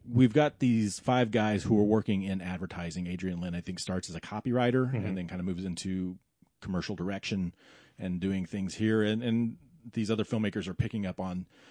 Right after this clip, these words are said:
Speaker 1: styles and techniques that aren't being used in film that they can use for their films. And, and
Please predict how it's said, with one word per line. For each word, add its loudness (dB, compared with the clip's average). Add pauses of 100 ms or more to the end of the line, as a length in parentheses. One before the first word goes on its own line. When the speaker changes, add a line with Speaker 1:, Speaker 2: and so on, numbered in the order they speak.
(200)
Speaker 1:
styles 2
and 0
techniques 0
that -4
aren't -2
being -2
used -4
in -8
film -4
that -8
they -6
can -6 (280)
use 0
for -2
their -6
films. -12
And, -6 (640)
and -2